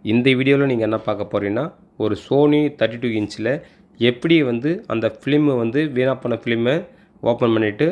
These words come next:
புதுசா ஃபிலிம் எப்படி ஓட்டுறது தான் இந்த வீடியோல சொல்ல போறேன். வாங்க வீடியோக்குள்ள போலாம். அதுக்கு முன்னாடி பார்த்தீங்கன்னா, சில ட்ரிக்ஸ் சொல்றேன், பார்த்து தெரிஞ்சுங்க. இப்ப அந்த ஃபிலிம் வீணா போச்சுன்னா, நம்ம வந்து பெரும்பாலும்,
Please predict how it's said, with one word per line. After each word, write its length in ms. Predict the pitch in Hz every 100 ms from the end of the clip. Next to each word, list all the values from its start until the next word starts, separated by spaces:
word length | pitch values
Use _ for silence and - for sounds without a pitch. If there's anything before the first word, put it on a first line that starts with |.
| 208
புதுசா 380 | - 123 123 139
ஃபிலிம் 320 | 131 127 127
எப்படி 240 | 127 113 127
ஓட்டுறது 340 | 117 110 107
தான் 180 | 113 165 180
இந்த 140 | 131
வீடியோல 320 | 110 113 117 107
சொல்ல 200 | 107 104
போறேன். 300 | 107 120 180 - - _ -
வாங்க 260 | 107 113 120 160 190 -
வீடியோக்குள்ள 440 | 110 110 104 107
போலாம். 320 | 113 98 95 - - - _
அதுக்கு 280 | 101 127 156
முன்னாடி 280 | 151 151 156
பார்த்தீங்கன்னா, 340 | 147 113 127 190 226
சில 300 | - 123 117
ட்ரிக்ஸ் 320 | - 139 -
சொல்றேன், 380 | 143 120 113 139 - -
பார்த்து 300 | - 117 -
தெரிஞ்சுங்க. 440 | 117 110 110 107 135 214 - - - -
இப்ப 280 | 123 131 151 190 - - -
அந்த 200 | 117 123
ஃபிலிம் 360 | 120 143 160 170
வீணா 240 | 131 143 156
போச்சுன்னா, 440 | 156 123 - 120 143 185 -
நம்ம 260 | - 120 123
வந்து 260 | 123 123 170
பெரும்பாலும், 600 | 175 123 123 127 127 160